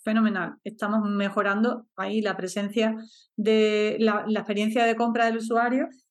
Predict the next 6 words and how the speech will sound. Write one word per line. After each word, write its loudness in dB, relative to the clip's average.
y 0
estamos -2
aportando 0
valor. 0
Vale, -4
perfecto. -4